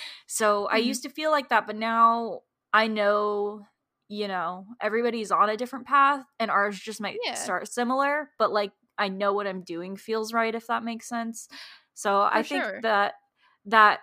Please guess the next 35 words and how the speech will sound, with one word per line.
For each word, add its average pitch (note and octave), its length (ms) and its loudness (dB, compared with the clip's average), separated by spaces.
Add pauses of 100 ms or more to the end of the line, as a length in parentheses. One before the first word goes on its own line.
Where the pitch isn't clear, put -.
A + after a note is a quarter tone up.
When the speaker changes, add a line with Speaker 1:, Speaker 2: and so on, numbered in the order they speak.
(440)
Speaker 1:
I C4 80 6
mean, A#3+ 260 2
it's A#3 140 -2
kind B3 240 4
of G#3 100 0
a G3+ 60 -2
non-answer, G#3 760 2
but G3 380 2 (360)
that's, A3+ 400 2 (140)
that's A3 240 4
the C#4+ 220 2
Speaker 2:
No, G#4+ 80 4
it's G3 160 0
Speaker 1:
main F#3+ 80 -4
Speaker 2:
a G3 40 -2
good A3+ 160 -2
Speaker 1:
reason G#3 380 -2
Speaker 2:
answer. - 0 -
Speaker 1:
why. G3 380 -4 (180)
Yeah, G3+ 540 2
it's - 180 -2
not C4+ 200 8
like B3+ 200 2
one, G#3+ 300 6
it A3+ 100 4
was G3+ 180 0
one G3 300 2
thing. F3 340 -6
It E3+ 100 -8
was G3+ 140 -4
just, G#3+ 240 -4
like, G#3+ 180 -2
a G3+ 80 -8
conglomeration G3 880 0
of F#3+ 100 -10